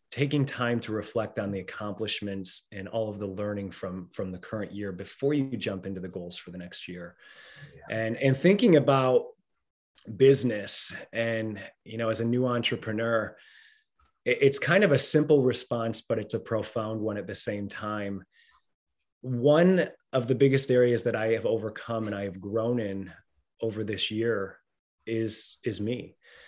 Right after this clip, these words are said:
Speaker 1: And, and it's, it's, you know, having grown in,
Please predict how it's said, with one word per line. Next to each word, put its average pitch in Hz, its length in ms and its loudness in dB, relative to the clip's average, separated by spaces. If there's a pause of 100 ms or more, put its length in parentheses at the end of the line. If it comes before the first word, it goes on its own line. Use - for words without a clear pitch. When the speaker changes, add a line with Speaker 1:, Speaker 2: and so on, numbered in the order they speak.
(260)
Speaker 1:
And, 113 360 -2
and 120 200 -2
it's, - 400 -2
it's, - 520 -2
you 131 160 -2
know, 120 120 0
having 139 380 4
grown 131 760 2 (800)
in, 117 500 -2